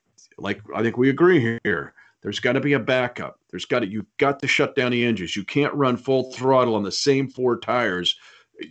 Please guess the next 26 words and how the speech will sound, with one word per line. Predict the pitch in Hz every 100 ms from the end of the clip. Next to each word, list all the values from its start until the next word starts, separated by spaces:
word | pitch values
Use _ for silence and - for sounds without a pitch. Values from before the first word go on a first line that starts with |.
| -
for | - - -
so | - - 131
long | 127 139 131 110 104 - _ _ 87
until | 90 135
you | 120 113 107
start | - - 131 113
blowing | 117 117 107
tires | - 120 107 98
out. | 82 -
Let | 127
me | 156
just, | - 190 - 151
let |
me | 175
just | 180 -
give | 170
you | 135
an |
example | 104 123 117 104
here. | 90 78 - - - -
I | 123
looked | 185 -
at | -
four | - 180 202
separate | 185 - 151 - - - -
players. | - 123 95 50 - - -